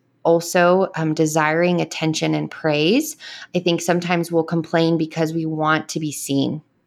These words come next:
a lot of the time, actually. And that can stem from not knowing that we are seen and loved and worthy and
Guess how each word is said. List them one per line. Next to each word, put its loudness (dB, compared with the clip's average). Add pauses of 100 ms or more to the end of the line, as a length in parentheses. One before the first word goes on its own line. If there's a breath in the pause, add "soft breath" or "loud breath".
(180)
a 4
lot -2
of -6
the -10
time, -10
actually. -4 (140)
And 2
that 2
can 0
stem -2
from 2
not 2
knowing 2
that -2
we 2
are 2
seen 0
and 0
loved 2
and 0
worthy -2
and -2